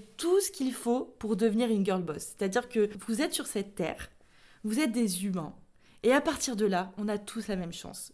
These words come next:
Peu importe les handicaps, peu importe la maladie, peu importe l'argent, peu importe tout ça.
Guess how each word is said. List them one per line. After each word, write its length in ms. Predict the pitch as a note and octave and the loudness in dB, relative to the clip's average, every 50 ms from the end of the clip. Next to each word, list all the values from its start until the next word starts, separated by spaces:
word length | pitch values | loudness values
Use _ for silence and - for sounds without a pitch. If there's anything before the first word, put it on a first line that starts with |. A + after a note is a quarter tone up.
| _ _ | _ _
Peu 120 | - - D#4+ | -6 -4 -2
importe 380 | C#4 B3+ C4 - A#3 A3+ - | -2 -2 -2 -4 -6 -6 -4
les 160 | - G3+ F#3+ | -4 -4 -4
handicaps, 420 | F#3+ F#3 E3 E3+ - - F3+ D#3 - - | -4 -6 -8 -10 -12 -12 -12 -12 -10 -4
peu 100 | B3 C4 | 0 0
importe 380 | A#3 A3+ - - G3+ F#3 F#3+ | 0 0 -2 -4 -8 -8 -8
la 100 | - F3+ | -8 -8
maladie, 460 | F3 F3 F3 E3 E3+ F3 E3 - D#3+ | -8 -8 -8 -8 -10 -12 -12 -12 -16
peu 180 | - - - C4 | -12 -6 -2 -2
importe 400 | A#3+ G#3+ F#3+ - G3 - - - | -2 -2 -2 -6 -8 -10 -8 -6
l'argent, 340 | G3 F#3 F#3 F#3 F3+ F#3 - - - - - - - - - - | -6 -6 -4 -6 -8 -10 -10 -10 -12 -12 -12 -14 -16 -16 -8 -4
peu 80 | C#4+ | -4
importe 380 | C4+ C4+ C4 - B3 A3+ - - - | -2 -2 -4 -4 -8 -10 -10 -14 -14
tout 160 | - G#3+ G#3 | -12 -8 -8
ça. 300 | - - - F3+ - | -6 -6 -6 -8 -10